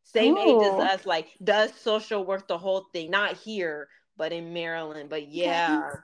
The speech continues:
Speaker 2: Well, I'd, I'd like to meet them. I would like to, to have a social work chat with them. We'll see if we can arrange that.
Speaker 1: That would be absolutely lovely. Again, Mary, thank you so much for coming on the podcast.
Speaker 2: Of course, of course.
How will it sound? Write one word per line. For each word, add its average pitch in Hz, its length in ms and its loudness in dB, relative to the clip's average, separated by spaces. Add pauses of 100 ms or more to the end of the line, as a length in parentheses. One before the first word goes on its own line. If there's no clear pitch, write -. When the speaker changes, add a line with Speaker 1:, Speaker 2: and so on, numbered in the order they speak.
(120)
Speaker 2:
Well, 254 180 -4
I'd, 254 300 2 (180)
I'd 220 200 0
like 220 200 -2
to - 140 -4
meet 262 220 -4
them. 208 200 -4
I 202 140 0
would - 120 -10
like 220 280 2
to, 226 320 6 (460)
to 254 120 -6
have 226 220 2
a 233 60 6
social 240 400 4
work 240 220 4
chat - 340 0
with 202 200 -4
them. 202 260 0
We'll 226 120 -8
see - 180 -10
if 247 60 -8
we 233 120 -4
can 233 180 -12
arrange 226 440 -10
that. 220 240 -4 (300)
Speaker 1:
That 180 160 -4
would 208 140 -6
be 185 160 -8
absolutely 156 640 -8
lovely. 156 320 -10
Again, 165 320 -8
Mary, 160 260 -10
thank 180 200 -12
you 190 80 -16
so 185 120 -14
much 160 180 -12
for 165 100 -14
coming 156 200 -16
on 143 80 -16
the 143 60 -18
podcast. 147 520 -10
Speaker 2:
Of 247 180 -2
course, 240 320 4
of 285 120 0
course. 302 560 0